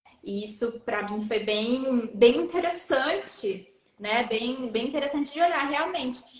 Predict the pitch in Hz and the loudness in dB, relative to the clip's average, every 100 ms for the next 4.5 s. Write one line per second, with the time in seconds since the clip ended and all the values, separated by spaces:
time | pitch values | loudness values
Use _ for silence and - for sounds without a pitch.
0 | - 254 247 247 349 262 - 277 - - | -4 2 2 2 0 0 -2 -8 -8 -18
1 | - 262 - - 247 285 285 285 - 269 | -10 -8 -10 -12 -6 -4 0 0 0 0
2 | 339 330 285 277 - _ 254 240 294 254 | 2 0 -2 -8 -14 _ 0 0 0 -2
3 | 240 254 285 277 - 254 285 - - 269 | -2 -4 -8 -10 -6 -4 -4 -6 -14 -10
4 | 262 254 277 262 247 | -6 -6 -6 -4 -2